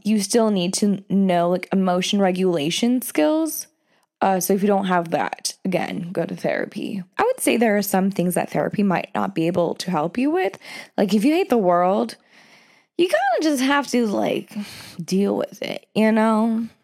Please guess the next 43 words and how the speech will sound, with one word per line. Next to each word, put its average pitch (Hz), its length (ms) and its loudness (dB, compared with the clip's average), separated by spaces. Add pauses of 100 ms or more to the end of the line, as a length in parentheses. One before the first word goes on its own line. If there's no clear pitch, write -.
(280)
If 262 140 0
you 466 160 4
hate 240 180 0
people 233 340 0
generally 196 520 0
because, 190 420 0
you 196 120 0
know, 170 300 0 (300)
people 202 260 0
are 185 100 2
kind 185 200 0
of 175 100 -2
dumb, 180 460 0 (680)
you 359 100 -2
kinda 539 240 0 (120)
have 403 100 0
to 330 40 -2
deal 403 180 2
with 392 140 -2
that 392 260 0
too, - 480 -2 (640)
which 233 180 2
sucks. - 600 -2
And 262 100 2
then, 269 120 2
of 262 120 -2
course, 262 280 2
I 240 60 2
guess, 220 260 0
like, 226 180 -2
you 196 60 -6
could 190 120 0
change 202 240 2
your 196 100 2
mindset, 190 600 0 (400)
but 202 140 0
then 202 200 4
you're 202 180 2
also, 185 220 2
like, 170 160 2
lying - 400 2
to - 100 0
yourself. - 720 -2